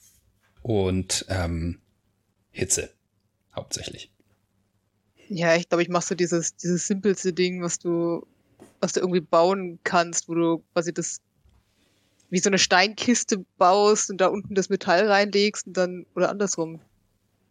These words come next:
Speaker 2: Aber auf jeden Fall, wo du einfach alles zusammen reinschmeißt und dann wird es einfach so ein riesen fetter Eisenblock oder Metallblock. Und am Ende musst du das Ding einreißen, damit du wieder rankommst.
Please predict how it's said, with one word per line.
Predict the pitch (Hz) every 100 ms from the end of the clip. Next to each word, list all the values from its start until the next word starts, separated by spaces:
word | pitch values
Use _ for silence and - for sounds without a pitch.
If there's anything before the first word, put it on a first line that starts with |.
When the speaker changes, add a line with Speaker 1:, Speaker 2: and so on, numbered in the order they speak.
| _ _ _ _ _ _
Speaker 2:
Aber | - 196
auf |
jeden | 214 208
Fall, | 202
wo |
du | 208
einfach | 190 190
alles | 202 208
zusammen | 214 196 196
reinschmeißt | 185 190 220 - 180 196 -
und | 196
dann | 185
wird | 190
es | 185
einfach | 180 202
so | -
ein | 190
riesen | 180 196 196 196 185
fetter | - 180 185
Eisenblock | 127 185 202 180 - - 165 175 -
oder | 170 170 165
Metallblock. | 180 165 - 170 180 170 160 175 - - _ _
Und | 170
am | 160
Ende | 170
musst | 175 175
du | -
das | 170
Ding | - 165
einreißen, | 170 180 160 170 -
damit | 170 160
du | 165
wieder | 165
rankommst. | 151 185 - 165 165